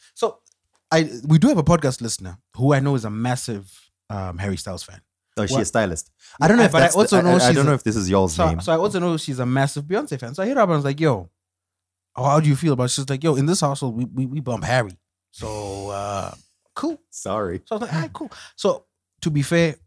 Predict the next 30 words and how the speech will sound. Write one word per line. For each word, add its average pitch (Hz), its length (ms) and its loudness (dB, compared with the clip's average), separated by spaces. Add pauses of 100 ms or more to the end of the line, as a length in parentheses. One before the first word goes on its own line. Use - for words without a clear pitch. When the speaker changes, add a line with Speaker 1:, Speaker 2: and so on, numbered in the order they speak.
(120)
Speaker 1:
I 123 140 -2
have 113 120 -4
not 127 140 0
listened 110 240 -10
to 95 60 -14
Harry's 92 240 -10
album. 85 280 -12 (200)
Harry. 87 720 0
Speaker 2:
I, 98 60 0
I 92 60 0
can't 104 340 -2
name 95 260 0
a 85 80 -4
single 98 440 -6
other 90 180 -2
song 85 340 -6
than 78 120 -6
Speaker 1:
So 143 260 -2
Speaker 2:
As 82 180 -6
It 80 100 -14
Was. 78 200 -4
Speaker 1:
I, 135 280 2
I 147 120 4
did 170 320 -2
enjoy 123 480 0
Renaissance. 98 680 -10
I 127 80 -4
do 143 380 0
think 147 480 -4
that 104 420 -8